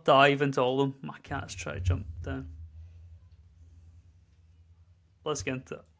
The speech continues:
So, we have on Skywork documents, and as you can see here, different types of documents. We have slides, same kind of thing, sheets, A I developer,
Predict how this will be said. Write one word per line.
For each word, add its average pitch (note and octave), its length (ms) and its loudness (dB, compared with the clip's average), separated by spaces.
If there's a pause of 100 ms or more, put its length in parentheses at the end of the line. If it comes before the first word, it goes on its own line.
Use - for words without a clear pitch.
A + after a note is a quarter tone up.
So, F3+ 400 6
we E3 120 -4
have A3 360 0 (300)
on F#3+ 180 8
Skywork C#3+ 600 2 (220)
documents, G#3 760 2 (100)
and C#3 80 -2
as C3 100 -2
you - 40 -12
can C3+ 100 -8
see C3+ 180 -6
here, C#3+ 300 -4 (160)
different - 380 -6
types - 340 -4
of C3+ 60 -12
documents. D#3 580 -2 (320)
We C#3+ 60 -2
have B2 160 -2
slides, G#3 720 2 (320)
same C#3 240 0
kind C3 140 -2
of A#2+ 80 -8
thing, G3+ 360 2 (100)
sheets, - 640 -6 (840)
A G3 160 4
I F#3+ 180 6
developer, F3 840 6